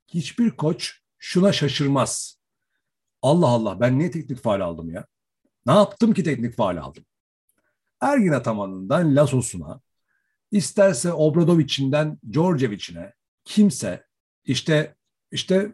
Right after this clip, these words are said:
Fenerbahçe Barcelona maçı üç sene evvel, üç veya dört sene evvel, e, Pesic, Svetislav Pesic Barcelona'nın koçu, beşinci, üçüncü dakikada bir attırdı kendini İstanbul'daki maçta. Şeyin, Efes'in final oynadığı, Fener-, Fenerbahçe'nin birinci olduğu sene.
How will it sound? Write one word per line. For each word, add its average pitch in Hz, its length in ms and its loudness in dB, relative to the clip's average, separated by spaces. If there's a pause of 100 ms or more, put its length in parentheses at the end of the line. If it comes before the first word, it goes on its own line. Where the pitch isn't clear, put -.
Fenerbahçe 160 600 0
Barcelona 156 420 0
maçı 123 200 -6
üç 127 140 -6
sene 123 180 -2
evvel, 120 280 -4 (440)
üç 131 180 -6
veya 123 200 0
dört 120 140 -2
sene 110 220 -4
evvel, 117 260 -4 (500)
e, 127 120 -4
Pesic, 190 380 4 (180)
Svetislav - 540 0
Pesic 123 260 -4
Barcelona'nın 131 500 0
koçu, 117 220 -10
beşinci, 170 320 -4
üçüncü 165 280 -4
dakikada 147 300 -2
bir 226 60 -2
attırdı 202 340 -6
kendini 98 340 -6 (300)
İstanbul'daki 90 540 -8
maçta. - 280 -16 (1400)
Şeyin, 107 380 -2
Efes'in 113 360 -6
final 113 220 -4
oynadığı, 92 340 -6
Fener-, 107 400 -6
Fenerbahçe'nin 107 800 -4
birinci 107 600 -4
olduğu 87 300 -6
sene. 78 200 -18